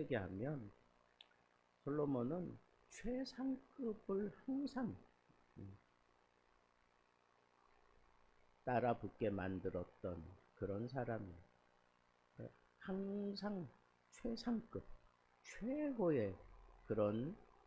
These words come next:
어, 삶의 본을 보여준 그런 사람이다. 그런데 좋은 것만 있으면 얼마나 좋겠어. 그런데 나쁜 것도, 아주 최상의 것을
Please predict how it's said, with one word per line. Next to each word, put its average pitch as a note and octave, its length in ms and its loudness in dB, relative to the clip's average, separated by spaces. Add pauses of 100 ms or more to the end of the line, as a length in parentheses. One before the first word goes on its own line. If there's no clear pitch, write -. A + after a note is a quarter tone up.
(120)
어, F2 200 -8
삶의 B2 560 2 (380)
본을 G#2+ 540 4
보여준 F#2 720 2 (540)
그런 E3 300 -4
사람이다. C3+ 600 -4 (1200)
그런데 A2 380 0 (160)
좋은 A#2 420 2
것만 C3+ 440 4
있으면 C3+ 360 -4
얼마나 C3+ 440 0
좋겠어. - 460 -10 (1500)
그런데 G#2+ 520 -4 (880)
나쁜 E3+ 540 -4
것도, G#2+ 520 2 (140)
아주 B2 280 -4 (120)
최상의 B3+ 720 -2
것을 A2+ 460 0